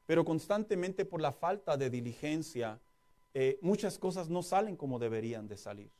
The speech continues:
Así que esta virtud tiene un carácter pastoral, y el deseo de mi corazón, como se lo transmitió el apóstol Pablo a Timoteo, en abonar a su fe en Dios, a su conducta moral en Dios,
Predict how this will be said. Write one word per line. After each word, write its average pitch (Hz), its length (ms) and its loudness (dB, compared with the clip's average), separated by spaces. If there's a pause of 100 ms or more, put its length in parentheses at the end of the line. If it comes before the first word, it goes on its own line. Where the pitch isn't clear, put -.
(360)
Así 156 200 -2
que 240 260 6
esta 254 260 0
virtud 185 580 0
tiene 185 240 -4
un 196 140 -4
carácter 160 580 -4
pastoral, 123 640 -2 (640)
y 143 100 2
el 143 100 4
deseo 190 420 6
de 180 100 4
mi 147 100 2
corazón, 143 400 0
como 160 200 -2
se 139 120 -4
lo 123 100 -6
transmitió 131 400 0
el 170 80 6
apóstol 160 400 0
Pablo 147 460 4
a 120 160 0
Timoteo, 120 580 2 (500)
en 151 300 0
abonar 175 640 4
a 175 80 0
su 147 220 -4
fe 175 240 2
en 180 160 -2
Dios, 170 540 6
a 139 140 -4
su 254 680 6 (260)
conducta 180 680 6
moral 165 360 4
en 147 160 2
Dios, 151 420 2